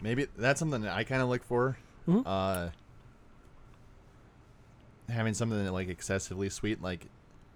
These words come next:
Speaker 1: sure, it might taste nice on the first couple sips, but, like, by the time you're halfway through the can, you're like, "Oh my God."
Speaker 2: Yeah.
Speaker 1: Um,
Speaker 2: Right. This is something you could drink.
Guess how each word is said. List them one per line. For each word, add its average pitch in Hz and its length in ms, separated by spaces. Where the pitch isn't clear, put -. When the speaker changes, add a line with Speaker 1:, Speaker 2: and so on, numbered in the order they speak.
Speaker 1:
sure, - 220
it 101 60
might 98 180
taste 104 280
nice 123 320
on 107 120
the 92 80
first - 240
couple - 240
sips, - 380
but, 107 120
like, 92 180
by 98 120
the 95 80
time 104 200
you're 98 120
halfway 98 320
through 98 140
the 82 80
can, 98 200
you're 90 80
like, 80 140
"Oh 95 180
my 85 260
God." 80 320
Speaker 2:
Yeah. 139 460
Speaker 1:
Um, 82 400
Speaker 2:
Right. 156 400
This 202 200
is 233 100
something 175 300
you 147 100
could 139 140
drink. 127 320